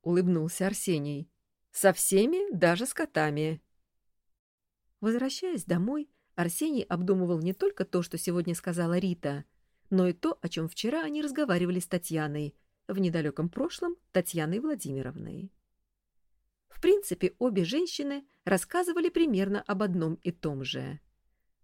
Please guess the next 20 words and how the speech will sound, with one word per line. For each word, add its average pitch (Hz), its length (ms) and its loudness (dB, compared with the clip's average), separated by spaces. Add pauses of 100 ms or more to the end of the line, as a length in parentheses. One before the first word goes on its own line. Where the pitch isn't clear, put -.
Только 160 300 -2
Рита 190 280 0
скупо, 160 540 0 (200)
нехотя. - 640 -2 (420)
Татьяна 226 400 2
же 180 120 0
была 180 220 2
многословна 220 800 0 (160)
и 339 140 0 (120)
эмоциональна, 170 960 2 (400)
видимо, 175 300 2
затасковала 175 680 0
дома, 190 320 0
сидя 185 220 -2
без 165 160 -2
работы 269 500 -2 (220)
и 214 60 4
привычного 311 580 0
круга 170 320 -2
общения. - 840 -8